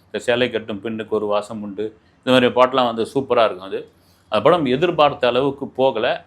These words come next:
அது கடைசி வரைக்கும் பாரத ராஜாவுக்கு ஒரு பெரிய வருத்தமாவே இருந்தது. ஒரு நல்ல கதை கிடைச்சிருந்து,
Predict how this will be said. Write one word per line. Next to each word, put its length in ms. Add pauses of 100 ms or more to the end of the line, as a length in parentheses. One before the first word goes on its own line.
(100)
அது 240
கடைசி 340
வரைக்கும் 600
பாரத 360
ராஜாவுக்கு 160
ஒரு 160
பெரிய 340
வருத்தமாவே 520
இருந்தது. 340 (580)
ஒரு 140
நல்ல 380
கதை 220
கிடைச்சிருந்து, 640